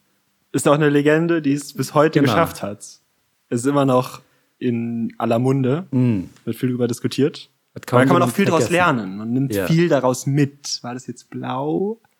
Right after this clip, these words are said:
Speaker 2: Ja.
Speaker 1: Gold
Speaker 2: Man weiß es
Speaker 1: oder
Speaker 2: nicht.
Speaker 1: sogar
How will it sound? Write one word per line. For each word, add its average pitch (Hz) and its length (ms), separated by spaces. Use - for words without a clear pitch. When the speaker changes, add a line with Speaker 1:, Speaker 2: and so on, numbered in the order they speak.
Speaker 2:
Ja. 110 180
Speaker 1:
Gold 196 640
Speaker 2:
Man 95 120
weiß 151 180
es 190 60
Speaker 1:
oder 226 280
Speaker 2:
nicht. 139 120
Speaker 1:
sogar 165 600